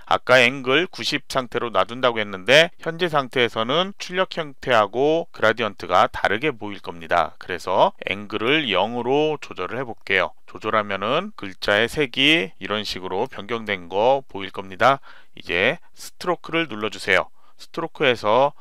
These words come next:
사이즈는 삼 픽셀, 그리고 컬러 클릭한 다음에 색상 에프 여섯 글자로 변경해 주세요. 오케이 눌러주고 오케이 눌러서 레이어 스타일은 닫아주세요.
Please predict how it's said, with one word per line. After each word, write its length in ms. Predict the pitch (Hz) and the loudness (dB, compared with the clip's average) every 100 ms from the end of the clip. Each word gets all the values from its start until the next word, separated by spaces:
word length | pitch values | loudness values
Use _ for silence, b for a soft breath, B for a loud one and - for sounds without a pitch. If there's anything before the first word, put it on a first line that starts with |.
| b | b
사이즈는 720 | - 147 151 147 135 120 139 147 | 0 6 6 4 0 -2 -2 -4
삼 260 | - 156 | -6 -8
픽셀, 600 | - 110 - - 113 170 - b b - | -8 -14 -6 2 4 4 0 b b -16
그리고 380 | - 80 - 110 | -12 -10 -6 -6
컬러 540 | - 165 156 147 165 165 | -6 -4 0 4 4 4
클릭한 480 | - 143 - 127 117 | -4 -12 -8 -6 0
다음에 600 | 92 85 82 104 147 165 | 2 2 2 4 6 4
색상 580 | - 143 - 107 127 180 B B - | 0 -10 -2 4 4 2 B B -4
에프 480 | - - - 123 131 | -2 -2 -6 -4 0
여섯 320 | 92 120 - | 0 -2 -8
글자로 540 | 101 92 95 101 147 | -8 -2 0 2 -2
변경해 440 | - 87 85 113 101 | -4 -10 -8 -6 -6
주세요. 400 | - 92 78 80 - - | -6 -2 -2 -2 -10 -14
오케이 400 | 95 - 104 139 | -8 -2 0 0
눌러주고 720 | 123 117 117 101 101 139 196 - | -4 -6 -6 -6 -2 -2 -2 -6
오케이 400 | 98 - 117 139 | -12 -4 -2 -2
눌러서 460 | 113 107 95 104 120 | 0 -2 0 0 2
레이어 260 | 95 107 | 2 0
스타일은 640 | - - 98 95 123 160 | -4 -4 -2 -2 -2 -4
닫아주세요. 560 | 156 92 90 - - | -4 -2 -2 -2 -10